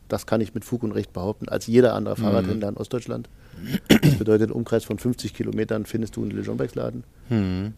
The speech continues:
Speaker 1: Du hast einen Serviceansprechpartner dort und im Notfall sind wir immer für dich da.
Speaker 2: Ja.
Speaker 1: Wir sind nicht positioniert, dass wir sagen, wir wollen eine Fahrradtransaktion machen und unsere Kunden sollen,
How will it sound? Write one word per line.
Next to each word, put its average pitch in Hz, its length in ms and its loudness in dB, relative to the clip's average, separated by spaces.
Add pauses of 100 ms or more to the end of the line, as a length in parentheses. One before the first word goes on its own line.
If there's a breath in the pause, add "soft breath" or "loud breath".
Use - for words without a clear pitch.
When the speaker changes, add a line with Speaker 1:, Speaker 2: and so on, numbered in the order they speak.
Speaker 1:
Du 107 120 -4
hast - 160 -6
einen 104 60 -6
Serviceansprechpartner 110 920 0
dort 104 280 0
und 107 80 -6
im 95 80 -8
Notfall 107 380 -2
sind 98 180 -6
wir 107 80 -4
immer 101 200 -6
für - 120 -10
dich 101 160 -12
da. 101 240 -12 (320 soft breath)
Speaker 2:
Ja. 92 280 0
Speaker 1:
Wir 113 140 4
sind 110 240 0 (140)
nicht 117 440 0
positioniert, 117 800 2 (400 soft breath)
dass - 180 -4
wir 110 120 4
sagen, 104 400 6
wir 104 140 4
wollen 104 180 6
eine 104 80 0
Fahrradtransaktion 120 880 2
machen 120 320 0
und 110 160 -6
unsere 113 240 0
Kunden 123 400 0
sollen, 107 320 2